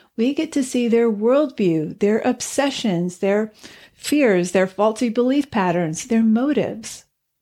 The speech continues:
And advantage number four, it allows us to explore a perspective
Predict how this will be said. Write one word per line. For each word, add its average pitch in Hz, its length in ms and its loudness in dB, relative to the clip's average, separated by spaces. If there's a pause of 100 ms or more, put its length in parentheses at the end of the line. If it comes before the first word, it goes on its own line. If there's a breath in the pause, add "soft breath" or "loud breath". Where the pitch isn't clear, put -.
(600)
And 226 360 2
advantage 214 580 2
number 196 240 0
four, 190 640 0 (300 loud breath)
it 214 140 -2
allows 262 420 2
us 302 160 0
to 247 220 -2 (100)
explore 220 640 0
a 214 120 -2
perspective 202 1400 -4